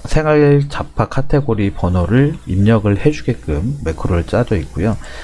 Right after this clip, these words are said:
그다음에 상품명은 당연히 빈칸이 있거나 상품명이 몇 자 이상이면 안 된다라는 규정이 있기 때문에 그 내용에 맞게끔 상품명을 잘라주거나, 음...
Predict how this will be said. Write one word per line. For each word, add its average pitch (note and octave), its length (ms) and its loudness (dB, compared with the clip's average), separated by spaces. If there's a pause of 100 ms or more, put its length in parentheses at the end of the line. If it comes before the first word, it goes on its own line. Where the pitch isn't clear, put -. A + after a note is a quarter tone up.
(120)
그다음에 E2 280 -2
상품명은 D#3+ 680 2
당연히 A#2+ 500 2
빈칸이 C#3 640 0
있거나 F#2+ 380 0
상품명이 C3+ 760 2 (360)
몇 G2+ 260 2
자 C#3+ 140 2
이상이면 G#2 560 0
안 E2+ 220 -2
된다라는 G2+ 540 0
규정이 G2 400 -2
있기 - 200 -6
때문에 F#2+ 380 0 (320)
그 - 140 0
내용에 G#2+ 480 4
맞게끔 F2+ 760 -2
상품명을 C3+ 540 0
잘라주거나, C3 1000 2 (680)
음... A2+ 500 -4